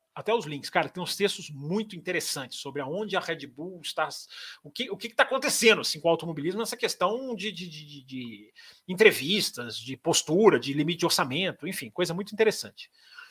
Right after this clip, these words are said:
Né? Podia até ter trazido, né, cara, colocado o link aqui no, no, na descrição, mas não, não me preparei corretamente.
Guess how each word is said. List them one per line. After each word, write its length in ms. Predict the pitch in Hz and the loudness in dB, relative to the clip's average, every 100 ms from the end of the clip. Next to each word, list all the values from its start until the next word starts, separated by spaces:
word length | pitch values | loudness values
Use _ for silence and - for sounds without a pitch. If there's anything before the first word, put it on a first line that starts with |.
| _ _ _ _ - | _ _ _ _ -4
Né? 160 | 131 156 | -4 -2
Podia 200 | - 202 | 2 4
até 100 | 285 | 4
ter 100 | 349 | 4
trazido, 420 | 359 277 170 208 | 6 6 6 0
né, 80 | - | 0
cara, 160 | 208 - | 0 -4
colocado 360 | - 143 160 | -2 -2 0
o 40 | 139 | 0
link 220 | 139 147 | -4 -6
aqui 180 | 123 - | -12 -10
no, 160 | 123 | -10
no, 140 | 113 110 | -10 -12
na 160 | 113 | -12
descrição, 420 | 117 - 123 - 165 | -8 -8 -4 -4 -2
mas 220 | 170 135 | -2 -4
não, 300 | 165 147 113 _ _ _ _ _ _ _ - | -8 -10 -14 _ _ _ _ _ _ _ -14
não 120 | 147 | -6
me 80 | 139 | -6
preparei 360 | 131 139 127 117 | -4 -2 -2 -2
corretamente. 680 | 117 123 - 90 - - | -6 -8 -10 -16 -16 -16